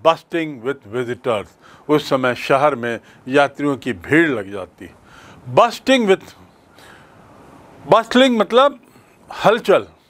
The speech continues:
हसल बसल, एच यू एस टी एल ई, बी यू एस टी एल ई, हसल बसल मतलब हलचल। मेले में बड़ी हसल बसल मची हुई थी, मतलब हलचल मच रही थी,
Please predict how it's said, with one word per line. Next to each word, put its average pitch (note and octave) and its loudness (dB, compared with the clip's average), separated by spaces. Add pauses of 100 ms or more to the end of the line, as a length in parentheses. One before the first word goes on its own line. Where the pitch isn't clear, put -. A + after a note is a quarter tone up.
(520)
हसल A3 2
बसल, D3+ -2 (1160)
एच G3 0
यू G#3 4
एस G3+ 0
टी G3+ -6
एल G3+ 2
ई, A#3 -4
बी F3 -6
यू F#3+ 0
एस F3+ -2
टी D#3+ -2
एल C#3 2
ई, A2+ -8 (280)
हसल A#3 2
बसल F#3 -2
मतलब D#3+ -2 (460)
हलचल। C3+ -2 (1800)
मेले G#3 4
में G#3+ 0 (240)
बड़ी G3 2
हसल F3+ 4
बसल G#3+ 2
मची D#3+ -2
हुई A2+ -4
थी, G#2 -18
मतलब C3+ 0
हलचल D#3+ 0
मच A2 -12
रही G2 -16
थी, - -20